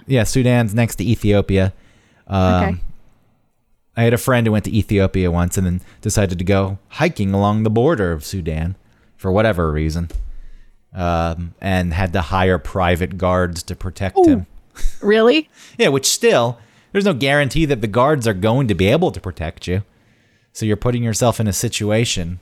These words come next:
Speaker 1: where it's like, "Eh, this is dangerous, but I guess it's the story to tell. I've got a story."
Speaker 2: I mean, sometimes in Russia you have to have guards because,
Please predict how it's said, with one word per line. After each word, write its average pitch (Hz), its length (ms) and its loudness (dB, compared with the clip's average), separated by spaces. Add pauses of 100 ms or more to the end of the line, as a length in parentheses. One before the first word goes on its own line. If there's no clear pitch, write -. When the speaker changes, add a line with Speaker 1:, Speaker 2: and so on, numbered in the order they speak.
(140)
Speaker 1:
where 92 220 -2
it's 85 120 -4
like, 87 120 -4
"Eh, 117 160 0
this 135 180 -2
is 135 60 -8
dangerous, 160 500 2
but 101 140 -4
I 101 60 0
guess 101 200 0
it's - 160 -4
the 131 120 -8
story 165 440 2
to 113 80 -4
tell. 117 240 2
I've 120 80 -2
got 139 140 2
a - 20 -2 (140)
story." 139 340 0 (2000)
Speaker 2:
I 339 80 2
mean, 403 240 2
sometimes 403 360 2
in 285 100 4
Russia 233 360 2
you 190 160 2
have 180 180 2
to 196 80 0
have 190 380 -2 (1300)
guards 202 400 0
because, 196 600 -6